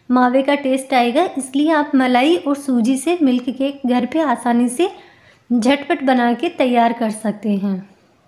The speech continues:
किसी भी त्यौहार पे आप अगर मिल्क मिठाई ना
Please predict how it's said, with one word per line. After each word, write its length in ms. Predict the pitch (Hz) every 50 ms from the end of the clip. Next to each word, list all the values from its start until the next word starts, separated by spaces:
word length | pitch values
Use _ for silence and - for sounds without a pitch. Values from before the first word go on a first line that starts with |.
| _ _ _ _ _ _ _ _ _ _ _ _ _ -
किसी 280 | 294 285 294 359 359
भी 100 | 349 381 381
त्यौहार 420 | 370 339 320 285 277 277 285 285
पे 180 | 285 320 330 330
आप 200 | 311 277 269 277
अगर 320 | 277 262 262 277 285 277 277
मिल्क 320 | 262 269 269 262 - - 262
मिठाई 480 | 262 262 262 254 262 269 247 269 285
ना 380 | 294 285 269 269 262 294 311